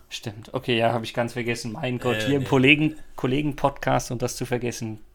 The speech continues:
Speaker 1: tut mir
Speaker 2: Ja,
Speaker 1: leid.
Speaker 2: ja, ja. Ja, braucht's Führungskräfte? Nee, braucht's nicht. Ähm,
Speaker 1: Ist schon
Speaker 2: wenn ich
Speaker 1: fertig.
Speaker 2: so, ja, genau. Danke. Schluss,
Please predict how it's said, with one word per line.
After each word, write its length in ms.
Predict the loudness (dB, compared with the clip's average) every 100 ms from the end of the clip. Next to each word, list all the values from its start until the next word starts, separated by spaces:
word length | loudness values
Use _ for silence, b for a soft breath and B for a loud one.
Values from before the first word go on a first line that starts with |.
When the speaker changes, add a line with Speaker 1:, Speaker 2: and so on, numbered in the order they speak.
| -8
Speaker 1:
tut 200 | -6 0
mir 80 |
Speaker 2:
Ja, 220 | 2 4 4
Speaker 1:
leid. 100 | 0
Speaker 2:
ja, 160 | -4 -8
ja. 180 | -12 -12 B B B B B B B
Ja, 160 | 0 0
braucht's 300 | 0 -4 -2
Führungskräfte? 640 | -6 -6 -8 -10 -10 -10
Nee, 140 | -8 -8
braucht's 300 | -8 -12 -10
nicht. 300 | -14 -14 -20 -20 _ _ _ _ -20
Ähm, 220 | -18 -12 -8
Speaker 1:
Ist 120 | -2
schon 140 | -2 4
Speaker 2:
wenn 80 | 4
ich 60 |
Speaker 1:
fertig. 240 | 2 -2 -6 B B B B B B -8
Speaker 2:
so, 60 |
ja, 140 | -2 -2
genau. 340 | -4 -8 -10 -8
Danke. 480 | -8 -8 -8 -8
Schluss, 280 | -8 -8 -8